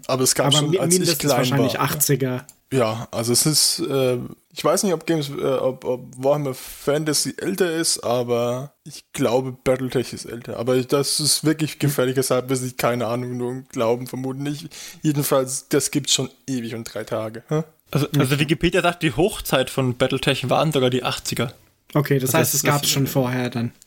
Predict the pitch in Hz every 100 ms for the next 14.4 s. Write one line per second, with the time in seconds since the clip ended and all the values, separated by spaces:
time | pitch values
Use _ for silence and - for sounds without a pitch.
0 | - 139 135 131 151 160 - 156 147 135
1 | 139 127 120 165 170 135 131 131 - -
2 | 165 147 143 - 208 170 143 175 - 165
3 | 156 170 160 147 147 143 - 135 147 139
4 | 131 135 139 135 - 139 131 135 139 143
5 | 160 151 - 143 143 - 170 170 143 139
6 | 135 - 143 135 127 131 - 127 139 127
7 | 120 - - 208 170 - - 165 147 113
8 | 110 196 196 - 220 254 320 - _ _
9 | _ _ _ _ - 147 139 135 135 -
10 | 139 185 214 - 151 135 123 - - 131
11 | 120 120 120 117 117 - - 131 147 180
12 | 165 - 139 139 170 147 135 - 143 -
13 | - 127 120 113 - - 143 135 117 -
14 | 113 113 - -